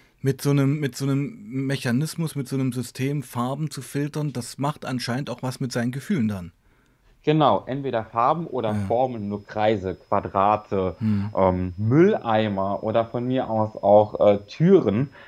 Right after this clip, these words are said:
Speaker 2: dass man sich dann zwar trotzdem noch nach vorne bewegt oder einfach mal kurz stehen bleibt und dann einfach mal die, ja, Umgebung in dem Maße wahrnimmt.
Speaker 1: Hm.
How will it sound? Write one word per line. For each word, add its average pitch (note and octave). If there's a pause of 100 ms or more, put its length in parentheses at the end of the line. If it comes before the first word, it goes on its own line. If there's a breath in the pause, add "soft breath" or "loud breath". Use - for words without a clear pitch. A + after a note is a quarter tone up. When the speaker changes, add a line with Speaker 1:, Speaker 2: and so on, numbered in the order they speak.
(100)
Speaker 2:
dass A2
man B2
sich C#3
dann C3
zwar A2+ (440)
trotzdem A#2
noch A#2+
nach A2+
vorne G#2
bewegt F#2+ (320 soft breath)
oder A2+
einfach B2+
mal A#2+
kurz A2
stehen A#2
bleibt E3 (480 soft breath)
und B2+
dann B2+
einfach C3
mal B2+
die, B2+ (160)
ja, F2+
Umgebung C#3+ (340)
in B2
dem A#2
Maße A2+
wahrnimmt. E2+
Speaker 1:
Hm. G#2+